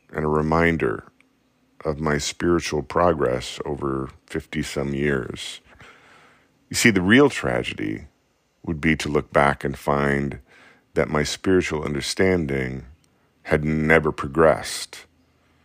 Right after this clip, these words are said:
beyond that contractual negotiation for trivial gain. So in the quiet this morning,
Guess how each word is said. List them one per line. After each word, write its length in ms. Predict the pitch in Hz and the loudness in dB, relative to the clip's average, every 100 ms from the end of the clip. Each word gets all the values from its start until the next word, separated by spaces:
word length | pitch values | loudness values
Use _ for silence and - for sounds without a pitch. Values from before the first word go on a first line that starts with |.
| _ _ - | _ _ -4
beyond 520 | 76 69 65 65 64 | 0 0 0 -2 -2
that 200 | 65 - | -2 -4
contractual 680 | - 65 - 60 - - 62 | -8 -6 -2 -2 -4 -6 -6
negotiation 1120 | 64 64 64 67 - 64 65 65 - 50 - | -6 -2 -2 -2 -4 -2 -2 -2 -8 -10 -16
for 180 | - - | -14 -10
trivial 500 | - - 65 60 57 | -6 -4 -2 -2 -4
gain. 480 | 58 64 62 57 - - _ _ _ _ _ _ _ _ _ _ _ _ _ _ _ _ - | -2 -2 0 -4 -10 -20 _ _ _ _ _ _ _ _ _ _ _ _ _ _ _ _ -8
So 160 | - | -2
in 40 | 104 | 0
the 60 | |
quiet 220 | 98 110 | 4 4
this 180 | 87 - | 4 0
morning, 320 | 76 69 62 | -2 -2 -4